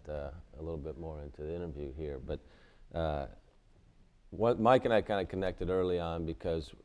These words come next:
there's not a lot of people in the United States Conference of Mayors that have a business background, entrepreneurship background that are mayors as well. So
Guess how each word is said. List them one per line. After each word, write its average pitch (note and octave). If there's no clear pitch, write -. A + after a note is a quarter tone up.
there's F#2
not C3
a A2
lot G2
of D2+
people G2
in E2
the D#2+
United D#2+
States D2+
Conference D2
of D2
Mayors E2
that D2+
have D#2
a D2+
business E2+
background, D#2+
entrepreneurship D#2
background D2
that D2
are C#2+
mayors D2
as C#2+
well. D2
So C#2+